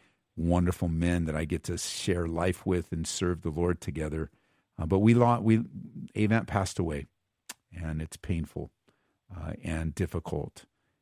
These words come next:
And the stories that are coming back from him, um,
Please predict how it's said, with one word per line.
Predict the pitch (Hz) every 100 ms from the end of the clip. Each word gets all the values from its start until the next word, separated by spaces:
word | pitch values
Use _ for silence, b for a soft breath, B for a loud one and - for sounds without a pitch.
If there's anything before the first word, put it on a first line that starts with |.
| -
And | 82
the | 82
stories | - - 107 113 104
that | 85 80
are |
coming | - 90 85
back | 80 82 76
from | - 76
him, | 78 73 - _ _ _ _ _ 95
um, | 80 78 76 76